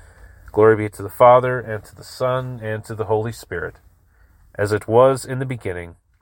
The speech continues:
is now, and ever shall be, world without end. Amen. The first lesson is a reading from the book of Jeremiah,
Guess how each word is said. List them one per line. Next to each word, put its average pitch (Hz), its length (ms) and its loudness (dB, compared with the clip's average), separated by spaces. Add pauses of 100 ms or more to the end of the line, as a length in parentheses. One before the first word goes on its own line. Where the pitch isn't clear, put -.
(260)
is 127 280 0
now, 90 420 0
and 95 260 -10
ever 107 340 0
shall 104 320 -4
be, 82 340 -14 (600)
world 117 460 4
without 117 500 0
end. 90 460 -12 (680)
Amen. 90 360 -6 (2750)
The - 60 -16
first 147 260 4
lesson 139 320 4
is 113 100 -4
a 110 60 -2
reading 117 280 -4
from 117 140 -8
the 107 80 -4
book 101 200 -6
of 95 100 -14
Jeremiah, 90 640 0